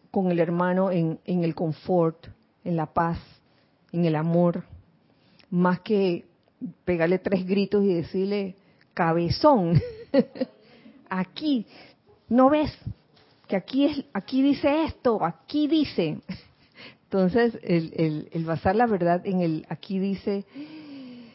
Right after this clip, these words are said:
uy, se van a presentar situaciones,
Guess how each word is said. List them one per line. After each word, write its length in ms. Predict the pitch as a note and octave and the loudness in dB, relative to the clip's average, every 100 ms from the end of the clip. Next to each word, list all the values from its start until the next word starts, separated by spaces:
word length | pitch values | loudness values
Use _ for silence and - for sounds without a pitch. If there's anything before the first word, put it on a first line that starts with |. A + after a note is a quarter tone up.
| _ _ _ _ | _ _ _ _
uy, 640 | B3 B3+ G#3 F#3+ F3+ E3+ D#3 C3+ - | -4 0 0 2 0 0 -4 -4 -2
se 80 | E3+ | 0
van 140 | E3 | 0
a 60 | G3 | 0
presentar 440 | G3 F3 D#3+ D#3 | 0 0 -2 -4
situaciones, 1000 | A3 G3 E3 B2+ F3+ F3 E3 D#3+ D#3+ | -6 -4 -4 -2 2 4 2 2 -2